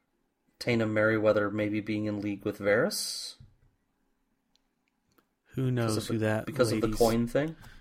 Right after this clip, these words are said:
Speaker 2: feeding info to. Yeah.
Speaker 1: Well, the co-, the coin story leads you to believe that, I mean, we, we know it was Rugen, who we know is Varys,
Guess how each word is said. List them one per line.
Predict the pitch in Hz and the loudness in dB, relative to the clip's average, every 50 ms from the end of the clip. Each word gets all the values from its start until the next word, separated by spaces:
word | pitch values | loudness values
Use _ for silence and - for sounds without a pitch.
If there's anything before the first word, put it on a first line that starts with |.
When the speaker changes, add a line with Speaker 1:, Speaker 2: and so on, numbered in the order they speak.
| _ - | _ -20
Speaker 2:
feeding | - - - 127 120 113 113 107 | -20 -8 -4 -2 -2 -2 -2 -2
info | 104 107 113 113 - - 107 104 101 | -2 -4 -4 -6 -8 -6 -4 -4 -4
to. | - - - 107 101 98 95 - - - - - - - - - - - - | -6 -6 -4 -4 -4 -4 -8 -2 -2 -2 -2 -2 -6 -8 -10 -16 -18 -16 -14
Yeah. | - 107 104 98 - - - - - - - - | -10 -10 -10 -10 -12 -16 -20 -18 -18 -16 -6 2
Speaker 1:
Well, | 139 143 139 120 - | 4 4 4 4 6
the | - 151 | 4 4
co-, | 147 - - - 202 190 | 4 4 4 6 6 8
the | 151 147 | 8 4
coin | 143 - - 190 185 185 | 2 6 6 6 6 6
story | 170 - - 170 151 139 131 131 | 4 4 6 6 8 8 8 6
leads | 120 123 127 135 143 135 123 | 4 2 0 0 0 0 0
you | 131 | 0
to | 120 | 0
believe | 110 117 120 151 160 127 113 104 107 | 2 4 4 6 6 4 4 4 2
that, | 113 110 107 - - - _ | 2 2 2 -2 -14 -10 _
I | 117 | 0
mean, | 117 117 110 110 | 0 0 0 0
we, | 117 120 | -2 -2
we | 117 117 117 | 0 2 2
know | 117 117 120 127 127 | 4 6 6 6 6
it | 117 | 4
was | 117 113 113 107 - - - - _ _ _ _ _ _ _ _ _ _ _ _ _ | 2 0 0 0 -2 -4 -6 -6 _ _ _ _ _ _ _ _ _ _ _ _ _
Rugen, | - 113 120 117 101 101 98 110 110 | 0 2 2 4 4 2 0 0 0
who | 110 110 | -2 0
we | 107 101 | 0 2
know | 101 104 107 107 | 4 4 4 4
is | 107 101 - - | 2 0 -2 -8
Varys, | - 101 107 104 98 92 113 - - - - | 2 4 6 6 6 4 2 0 -2 -4 -6